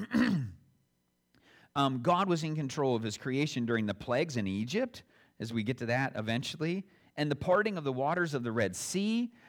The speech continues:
nothing is impossible for God. He's in control of his creation even today.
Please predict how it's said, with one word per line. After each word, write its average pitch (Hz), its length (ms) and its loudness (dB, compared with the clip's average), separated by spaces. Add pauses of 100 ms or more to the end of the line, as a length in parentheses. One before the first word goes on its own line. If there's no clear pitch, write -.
(180)
nothing 262 440 2
is 214 140 2
impossible 208 640 0
for 156 180 -6
God. 160 600 -4 (460)
He's 208 220 4
in 220 100 0
control 226 500 2
of 214 80 -4
his 190 160 -2
creation 180 640 0
even 233 320 0
today. 170 640 2